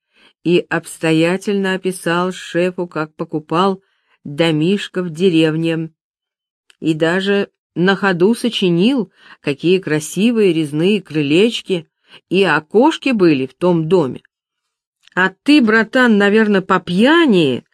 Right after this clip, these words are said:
сам и сжёг свою хату", убедительно высказал предположение Алексей,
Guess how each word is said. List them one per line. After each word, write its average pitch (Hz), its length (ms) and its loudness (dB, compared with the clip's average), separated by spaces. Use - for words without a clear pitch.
сам 233 440 0
и 220 60 4
сжёг 170 460 0
свою 208 340 0
хату", 147 560 -4
убедительно 151 760 -2
высказал 143 500 -6
предположение 143 1040 -4
Алексей, 165 840 -6